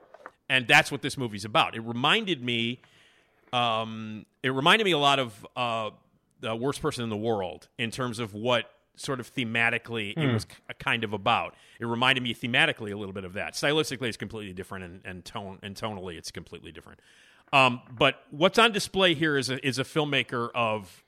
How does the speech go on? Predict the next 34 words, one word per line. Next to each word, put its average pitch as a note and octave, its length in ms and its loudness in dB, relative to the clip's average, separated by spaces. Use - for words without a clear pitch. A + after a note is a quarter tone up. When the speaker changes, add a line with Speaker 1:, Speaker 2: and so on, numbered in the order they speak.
Speaker 1:
of, A2 260 -2
of, E3 120 -4
of C3+ 320 0
en-, C3+ 320 -4
enormous B2+ 560 0
talent C#2+ 400 -14
and, A#2+ 420 4
um, A#2 420 0
and C3 220 2
beauty. C3+ 580 -2
Like, A#2+ 200 -2
his B2+ 160 -2
mo-, D3 140 -4
both E3 260 4
of E3+ 100 -2
the D#3+ 80 -4
movies C3+ 300 -2
that B2+ 140 -2
he's A2 160 -8
made A2 240 -4
are A2 60 -2
beautiful A#2 460 -6
in, A#2 160 -8
in A2+ 280 -6
different C#3+ 420 0
kind G#2+ 240 -8
of F2+ 120 -10
ways. F2 480 -8
They're B2 140 0
poetic A#2 640 2
and G#2 140 -6
they're G#2+ 120 -2
gorgeous. F#2+ 640 -4
Um, G#2 460 0